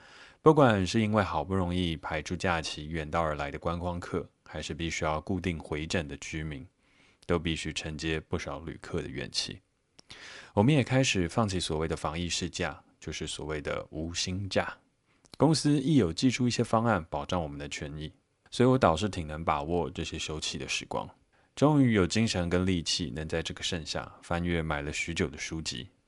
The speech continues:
采买食材煮起久未翻开的食谱。越来越享受独处的时光，好像时间都慢了下来，而我却在这一刻感觉自己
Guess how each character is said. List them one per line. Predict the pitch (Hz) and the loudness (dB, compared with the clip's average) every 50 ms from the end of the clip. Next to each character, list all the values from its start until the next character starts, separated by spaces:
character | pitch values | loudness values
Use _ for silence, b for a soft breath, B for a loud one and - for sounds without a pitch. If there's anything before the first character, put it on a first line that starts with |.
| _ _ _ - | _ _ _ -2
采 | - 110 117 | 2 4 4
买 | 139 127 101 | 4 4 2
食 | - - 85 85 | 0 -2 -4 -4
材 | - - 87 82 82 80 | -4 -2 -2 -2 -2 -4
煮 | - 80 82 | -4 -4 -4
起 | 80 - - 82 76 | -4 -4 -4 -6 -6
久 | - - 73 | -6 -4 -4
未 | 71 78 76 | -4 -4 -4
翻 | 73 - 80 76 | -4 -6 -8 -8
开 | 78 - 80 73 | -8 -8 -10 -8
的 | 71 73 | -8 -8
食 | - - - - - | -6 -6 -8 -8 -12
谱。 | - - - - _ _ _ _ _ _ _ _ _ _ - _ - | -18 -20 -20 -20 _ _ _ _ _ _ _ _ _ _ -16 _ 2
越 | 139 160 160 | 4 6 6
来 | 151 147 | 6 6
越 | 147 151 | 4 4
享 | 131 - 101 85 80 | 2 2 0 0 -2
受 | 80 98 92 | 0 -2 -2
独 | 82 - 82 85 | -2 -2 -4 -6
处 | - - 78 | -6 -6 -8
的 | 73 73 | -8 -8
时 | - - 78 78 | -8 -8 -10 -8
光， | - - 80 78 78 78 92 _ _ _ - | -4 -2 -2 -2 -2 -4 -8 _ _ _ -16
好 | - - 73 | -12 -12 -10
像 | - - 85 78 78 | -6 -6 -6 -4 -4
时 | - - - 151 | -4 -4 -6 -4
间 | - 80 76 | -6 -6 -6
都 | 76 78 78 | -4 -4 -4
慢 | 82 - 80 73 | -2 -2 -4 -4
了 | 69 - | -6 -8
下 | - - - | -8 -8 -8
来， | - - - - - _ _ _ _ _ _ _ _ _ _ _ - | -8 -10 -12 -16 -20 _ _ _ _ _ _ _ _ _ _ _ -4
而 | - 82 | -2 -2
我 | 82 73 | -2 -2
却 | 71 - - 113 | -2 -2 0 2
在 | 110 117 110 | 2 2 2
这 | - 113 113 | 2 2 0
一 | 113 110 | 0 0
刻 | - - 131 104 - - _ _ _ - | 0 0 0 0 0 -2 _ _ _ -14
感 | - - 78 | -14 -14 -12
觉 | 76 76 | -14 -16
自 | - - 87 78 | -12 -10 -10 -10
己 | - - - - | -8 -10 -12 -14